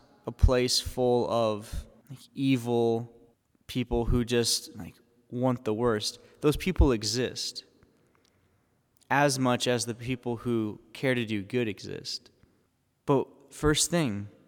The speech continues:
love your enemies. Do good to those who hate you. Bless those who curse you. Pray for those who mistreat you. If we're not doing these basic things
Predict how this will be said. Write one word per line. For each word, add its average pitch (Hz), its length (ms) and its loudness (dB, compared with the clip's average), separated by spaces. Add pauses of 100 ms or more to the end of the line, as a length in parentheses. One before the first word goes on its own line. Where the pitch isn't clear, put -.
(680)
love 135 300 2
your 151 140 0
enemies. 117 680 0 (680)
Do 127 160 0
good 139 280 2
to 156 120 0
those 139 260 2
who 139 100 -2
hate 113 380 -4
you. 107 240 -10 (440)
Bless 127 360 2
those 139 280 2
who 139 80 0
curse - 420 -6
you. 113 120 -4
Pray 131 320 0
for 139 180 0
those 131 240 2
who 123 80 -4
mistreat 113 480 -4
you. 101 240 -12 (2500)
If 135 240 -4
we're 147 120 2
not 143 380 0
doing 135 380 2
these 123 260 0
basic 120 540 -2
things 104 800 -8